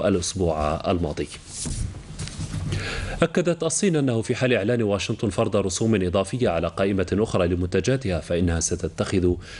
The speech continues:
إجراءات عدة، واصفة ذلك بالحرب التجارية التي تتعارض مع قانون السوق والتنمية ومصالح شركات البلدين. هذا، وكانت الولايات المتحدة الأمريكية قد هددت،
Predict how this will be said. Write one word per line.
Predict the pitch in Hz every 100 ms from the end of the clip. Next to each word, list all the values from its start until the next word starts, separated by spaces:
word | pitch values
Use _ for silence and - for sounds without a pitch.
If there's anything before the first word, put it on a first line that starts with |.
| -
إجراءات | 104 98 92 101 95 87
عدة، | 104 110 85
واصفة | 76 82 107 101 90 82 80
ذلك | 92 110 -
بالحرب | 127 90 - 90
التجارية | 98 87 90 85 98 104 87 - - -
التي | 95 87 85 92
تتعارض | 107 104 117 147 120 101
مع | 90 78
قانون | - 90 90 87
السوق | 78 - - 127 127 107
والتنمية | 101 - 127 90 80
ومصالح | 78 78 78 85 107 90 92
شركات | 90 82 78 92 -
البلدين. | 82 82 98 87 - - - - - -
هذا، | 98
وكانت | 92 98 90
الولايات | 90 87 92 95
المتحدة | 90 85 - 95
الأمريكية | 90 80 82 - 107
قد | 92 90
هددت، | 90 87 90 110